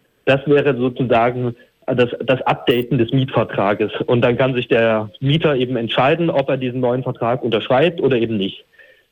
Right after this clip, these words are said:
In unserem Fall war es so, nachdem wir gesagt haben, dass wir diese Kostensteigerung nicht mitmachen können oder nicht nachvollziehen können und in der Form eben nicht akzeptieren können, hatten wir vermutet oder erwartet,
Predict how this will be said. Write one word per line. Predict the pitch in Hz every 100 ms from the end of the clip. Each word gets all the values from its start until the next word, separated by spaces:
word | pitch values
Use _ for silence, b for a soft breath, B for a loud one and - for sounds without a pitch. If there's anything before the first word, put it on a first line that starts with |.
| _
In | -
unserem | 147 180 170
Fall | 165 160
war | 131 143
es | -
so, | 147 151
nachdem | 131 143 139
wir | 123
gesagt | 113 123 143
haben, | 160
dass | 135 131
wir | 123
diese | 127 120 120 113 110 104 87 113
Kostensteigerung | - 147 - 135 135 127 123 113
nicht | 131 190 -
mitmachen | 175 185 180 175 180 175 - - 139
können | 156 160 170
oder | 135 127
nicht | 131
nachvollziehen | 139 139 170 180 170 175 170
können | 170 160 170 b b b b b _ _ _ _ _ -
und | 135 139 135
in | 135
der | 131 139
Form | 147 143 127
eben | 131
nicht | 127 127
akzeptieren | 131 - 113 - 160 175
können, | 170 160 156 143 B B
hatten | - 143 139
wir | 131
vermutet | 131 123 131 185 240 233 - -
oder | 143 135
erwartet, | 110 113 120 170 196 -